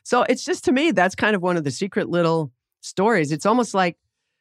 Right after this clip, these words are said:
I, I don't understand it in some ways. And I guess it's 'cause, well, the players are vaccinated. So that is a big difference between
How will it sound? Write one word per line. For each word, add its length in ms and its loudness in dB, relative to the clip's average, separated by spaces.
I, 160 0
I 100 0
don't 180 4
understand 480 0
it 80 -2
in 80 -4
some 220 -2
ways. 200 0
And 80 2
I 60 4
guess 180 0
it's 140 -6
'cause, 200 -2
well, 120 2
the 80 0
players 320 0
are 60 2
vaccinated. 600 -2
So 140 -6
that 180 2
is 80 -6
a 60 -4
big 220 -4
difference 300 -2
between 460 -6